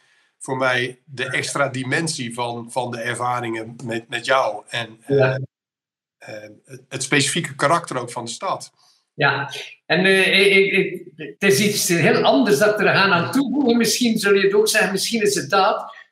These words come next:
Speaker 2: Maar in de, eh, ik ben geen numeroloog, hoor, maar in de numerologie is, eh, Brugge nummer acht.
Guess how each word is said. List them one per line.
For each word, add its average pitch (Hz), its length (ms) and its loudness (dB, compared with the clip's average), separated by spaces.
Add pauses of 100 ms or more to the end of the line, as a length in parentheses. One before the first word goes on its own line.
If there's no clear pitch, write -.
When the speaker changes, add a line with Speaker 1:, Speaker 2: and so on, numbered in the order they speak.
(140)
Speaker 2:
Maar 185 400 0
in 185 140 0
de, 165 140 -2
eh, 165 360 -2
ik 170 100 -2
ben 175 200 0
geen 196 180 4
numeroloog, 196 560 4
hoor, 156 180 2
maar 160 140 2
in 170 120 2
de 180 80 2
numerologie 202 720 0
is, 180 300 -2
eh, 151 200 0
Brugge 214 280 0
nummer 190 340 0
acht. - 600 -4